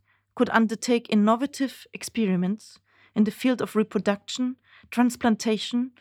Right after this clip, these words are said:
and sexual behavior, both on animals and humans. The unique history of the zoological station also ended when researchers stopped arriving after being discredited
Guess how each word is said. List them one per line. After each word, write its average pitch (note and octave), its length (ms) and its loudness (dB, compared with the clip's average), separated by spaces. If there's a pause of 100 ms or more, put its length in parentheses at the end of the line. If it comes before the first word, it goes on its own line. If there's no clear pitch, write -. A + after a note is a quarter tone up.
(180)
and G3+ 140 0
sexual A#3 460 0
behavior, F#3 640 -2 (500)
both G#3 200 2
on G#3 120 4
animals B3+ 600 0 (380)
and G#3 400 0 (120)
humans. G3 640 0 (1700)
The G#3 100 4
unique A#3 520 0
history G#3 580 -2 (440)
of - 140 -8
the G#3 100 0
zoological A3+ 720 0
station A3 640 -2 (400)
also C4 400 2
ended A#3+ 480 0 (400)
when G3+ 120 4
researchers B3 640 -2
stopped - 540 -4
arriving F#3 640 -2 (500)
after G3+ 240 -2
being G3 280 0
discredited A3+ 840 -4